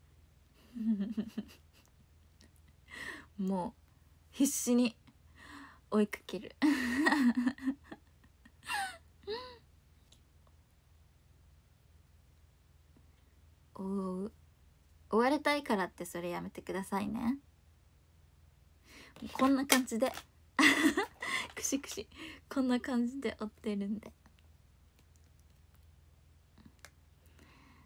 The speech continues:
ああ、そう。「沼にはまるのが怖くていけません」っていう方も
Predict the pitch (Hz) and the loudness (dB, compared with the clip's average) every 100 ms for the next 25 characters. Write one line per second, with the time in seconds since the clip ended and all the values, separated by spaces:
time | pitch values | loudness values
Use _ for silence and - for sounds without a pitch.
0 | - - - 247 254 277 254 170 180 214 | -20 -4 6 8 10 8 8 8 8 6
1 | 247 311 294 269 220 214 202 190 190 185 | 6 4 4 4 6 4 2 0 -2 -2
2 | 208 208 - 180 - 196 214 247 226 196 | -4 -4 -6 -6 -4 -2 0 2 0 0
3 | - 170 170 180 180 185 190 185 202 | -4 -4 -2 -4 -4 -6 -6 -8 -8